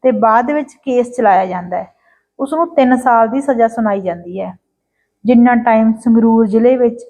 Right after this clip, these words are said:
ਰਜਨੀ ਸਿੰਘ ਐਸ ਪੀ ਰਹਿੰਦੀ ਹੈ, ਉਦੋਂ ਤੱਕ ਕੋਈ ਵੀ ਪੁਲਿਸ ਵਾਲਾ ਰਿਸ਼ਵਤ ਲੈਣ ਦੇ ਬਾਰੇ ਸੋਚਦਾ ਵੀ ਨਹੀਂ। ਇਹ ਸੀ ਅੱਜ ਦੀ ਕਹਾਣੀ, ਜਿਸ ਵਿੱਚ ਇੱਕ ਮਹਿਲਾ ਐਸ ਪੀ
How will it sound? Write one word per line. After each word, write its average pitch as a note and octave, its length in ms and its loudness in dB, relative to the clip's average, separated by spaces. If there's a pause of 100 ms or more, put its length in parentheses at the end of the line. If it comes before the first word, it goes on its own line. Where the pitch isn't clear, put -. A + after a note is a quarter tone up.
(340)
ਰਜਨੀ A#3+ 320 4
ਸਿੰਘ C4 380 -2
ਐਸ A#3 280 -2
ਪੀ B3 100 -4
ਰਹਿੰਦੀ G#3 420 -2
ਹੈ, G#3 120 -4 (460)
ਉਦੋਂ C#4 220 2
ਤੱਕ C4+ 220 -2 (200)
ਕੋਈ D4 260 2
ਵੀ E4+ 120 0
ਪੁਲਿਸ C4 400 -2
ਵਾਲਾ A3 400 2
ਰਿਸ਼ਵਤ A#3+ 400 -6
ਲੈਣ A3 340 0
ਦੇ G#3+ 140 -2
ਬਾਰੇ G#3+ 280 0
ਸੋਚਦਾ G3+ 480 -2
ਵੀ A3 160 -4
ਨਹੀਂ। F#3 240 -10 (760)
ਇਹ C4+ 180 2
ਸੀ C#4+ 260 2
ਅੱਜ F#3 140 -6
ਦੀ F3 180 -6
ਕਹਾਣੀ, G3+ 500 -2 (480)
ਜਿਸ A#3+ 220 -2
ਵਿੱਚ C#4 280 0
ਇੱਕ C#4 260 -4
ਮਹਿਲਾ A3+ 380 2
ਐਸ - 260 -4
ਪੀ G#3 300 -10